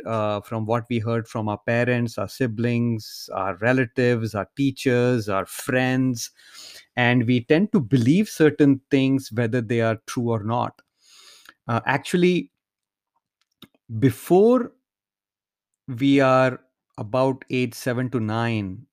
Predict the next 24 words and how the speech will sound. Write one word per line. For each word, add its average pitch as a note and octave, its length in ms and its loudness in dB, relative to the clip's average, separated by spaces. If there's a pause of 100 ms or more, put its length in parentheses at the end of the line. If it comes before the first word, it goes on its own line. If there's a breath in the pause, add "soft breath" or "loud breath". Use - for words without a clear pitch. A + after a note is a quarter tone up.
uh, G#2+ 240 -10
you B2 140 -6
know, A#2 60 -4
children C#3+ 600 0 (800 soft breath)
don't C#3 300 2
have A2+ 600 0 (160)
a A#2+ 60 -8
conscious A#2 500 -4
mind. G#2 460 -8 (120)
Uh, G#2 300 -10 (120)
you A#2 120 -10
know, A2+ 160 -6
they, A#2 320 -6
they, B2 240 -8
they B2+ 140 -6
cannot C3 420 -2
differentiate A#2+ 680 -2
between A2+ 520 0 (420 soft breath)
right A2 340 0
or G#2+ 120 0
wrong, E3 600 4 (180)
real A#2 240 2
or G#2+ 120 2
imaginary. G#2+ 840 2